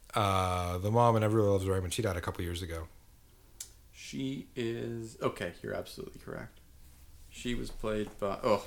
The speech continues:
Speaker 2: Patty Heaton, Mia Moore, Doris Roberts.
Speaker 1: Yes.
Speaker 2: Yeah.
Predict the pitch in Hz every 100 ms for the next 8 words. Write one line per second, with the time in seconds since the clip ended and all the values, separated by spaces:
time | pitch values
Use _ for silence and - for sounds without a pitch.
0 | - 123 139 101 98 98 92 87 - -
1 | - - 101 107 98 92 92 90 - -
2 | - 107 101 - 85 82 82 - - -
3 | - - - - - - 78 - - -
4 | 98 92